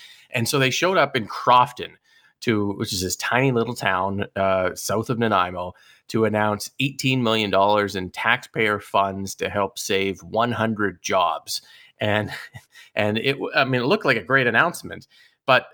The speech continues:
the unions behind both of, uh, two unions behind those hundred jobs came out publicly last week and said, "You know what? The money didn't really save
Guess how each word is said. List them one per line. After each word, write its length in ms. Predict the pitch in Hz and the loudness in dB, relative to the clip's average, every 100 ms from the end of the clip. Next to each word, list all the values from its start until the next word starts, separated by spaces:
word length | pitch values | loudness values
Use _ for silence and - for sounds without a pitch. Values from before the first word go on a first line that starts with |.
| _ - | _ -6
the 380 | 139 131 123 104 | 0 0 0 -4
unions 580 | 123 127 220 226 95 - | -2 0 2 2 0 -4
behind 580 | 110 107 117 104 95 - | -4 0 2 0 -4 -4
both 220 | 131 175 | -4 0
of, 260 | 110 90 - | -2 -4 -6
uh, 340 | 110 98 95 92 - - | 0 2 0 -4 -8 -8
two 160 | - | -4
unions 380 | 170 120 98 92 | -2 -2 -2 -4
behind 320 | 98 104 104 | -2 0 0
those 120 | 95 | -2
hundred 260 | - 110 92 | -4 -4 -2
jobs 360 | 98 98 104 - | 0 2 2 -2
came 220 | - 92 | -8 -4
out 140 | 92 - | -4 -2
publicly 600 | 104 101 101 95 92 92 | -4 -2 -4 -4 -6 -4
last 300 | 98 95 - | -2 -2 -2
week 160 | 98 92 | -10 -10
and 100 | - | -4
said, 180 | 95 | -4
"You 80 | 98 | -2
know 100 | 139 147 | -2 2
what? 280 | 113 185 - _ _ _ - | 2 2 -4 _ _ _ -20
The 100 | 92 _ - | -20 _ -6
money 200 | 139 139 | -2 0
didn't 220 | 139 123 | 0 0
really 220 | 127 110 | 0 0
save 520 | - 120 151 107 90 | 0 0 2 0 -2